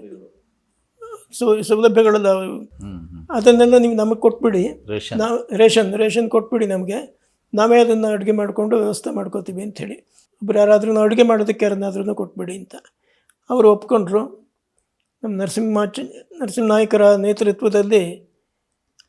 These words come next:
Speaker 1: ಅಡುಗೆ ಮನೆ ವ್ಯವಸ್ಥೆ ಆಯಿತು. ಅವರೆಲ್ಲ ಅಡುಗೆ ಮಾಡಿಸ್ತಾ ಇದ್ರು. ನಮಗೆ ಊಟ ತಿಂಡಿಗೆ ಒಂದು ಸ್ವಲ್ಪ ಸರಿಯಾದ ಇರುವಂಥ ಸ-, ಏನು ಸಮಸ್ಯೆ ಇಲ್ಲದೆ ಇರತಕ್ಕಂಥ ರೀತಿಯಲ್ಲಿ ಒಂದು ವ್ಯವಸ್ಥೆ ಆನಂತರ ಆಯಿತು.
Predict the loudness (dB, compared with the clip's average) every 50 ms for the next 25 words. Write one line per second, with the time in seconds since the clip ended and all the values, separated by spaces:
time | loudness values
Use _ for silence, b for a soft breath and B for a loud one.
0 | _ _ -2 2 4 6 6 6 6 6 4 6 8 10 10 10 10 8 4 2
1 | 4 4 6 6 6 4 2 -2 -2 -2 -2 -8 -18 b b b b b -4 0
2 | 0 2 2 2 2 2 0 0 0 0 0 0 0 -2 -4 -4 -6 -2 0 0
3 | 0 0 0 -2 -2 -2 -2 -4 -4 -2 -2 -2 0 2 2 2 2 0 2 2
4 | 2 2 2 0 0 0 -2 -2 0 -2 0 0 0 2 2 2 2 4 4 4
5 | 4 4 2 0 0 -2 -2 0 0 0 0 -2 -8 -14 -16 _ _ _ _ _
6 | _ _ _ -6 -4 -4 -4 -4 -6 -12 -14 -10 -4 -2 0 0 2 2 2 2
7 | 4 4 6 6 6 4 2 0 -2 -2 -2 -4 -4 -2 -4 -4 -4 -4 -4 -6
8 | -6 -6 -4 -2 -2 -2 -2 0 -2 -4 -4 -4 -6 -8 -6 -8 -6 -6 -6 -8
9 | -12 -10 -10 -8 -8 -8 -8 -8 -10 -10 -10 -12 _ b b